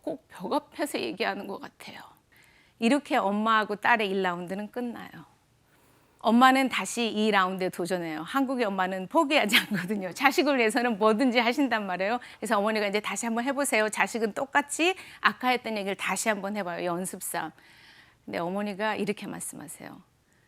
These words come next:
"네가 그렇게 들었다면 미안해. 엄마가 너를 사랑해서 한 말인데 너는 왜 엄마 마음을 자꾸 오해하는지 모르겠다. 딸은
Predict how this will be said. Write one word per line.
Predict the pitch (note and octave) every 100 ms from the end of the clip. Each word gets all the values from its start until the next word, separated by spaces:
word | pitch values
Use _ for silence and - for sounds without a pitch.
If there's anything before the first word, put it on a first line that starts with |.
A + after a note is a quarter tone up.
| _
"네가 | G#3+ G#3+
그렇게 | G3+ A3 A#3
들었다면 | G3+ G3 F#3+ - F#3 F3
미안해. | D#3+ D#3+ D3 - - _ _ _ _ _ _ _ _ _ _ _
엄마가 | G3+ A3 A#3 A3+ G#3+ A3 G3
너를 | F#3 F#3+
사랑해서 | F#3+ C#4 D#4 C#4+ C#4 C4
한 | B3
말인데 | B3 A3+ F#3+ F3 E3+ E3 - _ _ _ _ _
너는 | G3 A3 A#3+
왜 | A3+
엄마 | G#3+ F#3+ G#3+
마음을 | A3+ G#3+ G#3
자꾸 | - - G#3+
오해하는지 | G3 F#3+ F#3 G3 F#3 G3
모르겠다. | D#3+ G2+ - _ - - - _ _ _ _ _ _ -
딸은 | G3+ C#4+ C#4 D#4 F#3